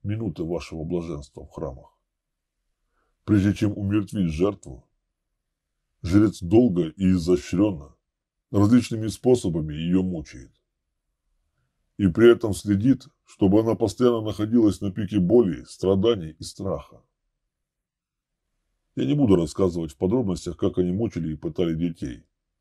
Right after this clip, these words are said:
чтобы получить долгожданное вещество. Это вы можете найти и в других источниках. Сам факт, что они заставляли детей очень долго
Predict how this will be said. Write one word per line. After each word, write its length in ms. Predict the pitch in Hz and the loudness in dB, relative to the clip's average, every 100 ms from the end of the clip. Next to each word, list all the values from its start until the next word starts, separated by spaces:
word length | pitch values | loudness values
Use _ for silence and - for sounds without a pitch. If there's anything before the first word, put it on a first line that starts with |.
| _ _ _ | _ _ _
чтобы 280 | - 101 90 | -4 -2 0
получить 560 | 101 107 107 107 87 | 2 2 0 -2 -2
долгожданное 800 | 78 85 80 82 80 87 76 71 | -2 -4 -2 -2 0 -2 -2 -12
вещество. 720 | 69 69 - - - 55 - _ _ _ _ _ _ _ _ _ _ _ - | -14 -16 -16 -16 -18 -20 -20 _ _ _ _ _ _ _ _ _ _ _ -4
Это 220 | - 120 | 0 4
вы 140 | 120 120 | 6 4
можете 360 | 123 101 104 | 4 0 -2
найти 420 | 110 104 101 127 101 | -2 -2 -2 2 2
и 40 | |
в 100 | 90 | 2
других 440 | 98 107 113 82 | 0 -2 -2 -4
источниках. 800 | 82 - 69 67 - 65 - _ _ _ _ _ _ _ _ _ _ _ _ _ _ _ | -10 -14 -14 -14 -16 -20 -20 _ _ _ _ _ _ _ _ _ _ _ _ _ _ _
Сам 300 | - 110 92 | 2 2 2
факт, 400 | - 98 78 _ _ _ _ _ | 2 2 2 _ _ _ _ _
что 200 | - 98 | 0 2
они 120 | 101 | 4
заставляли 580 | 95 92 - 98 101 95 | 2 0 0 0 2 0
детей 500 | 87 87 98 82 69 _ _ _ - | 0 -2 -2 -4 -6 _ _ _ -6
очень 400 | 127 123 131 107 | -4 -2 -4 2
долго 480 | 104 85 71 65 | 2 2 -2 -12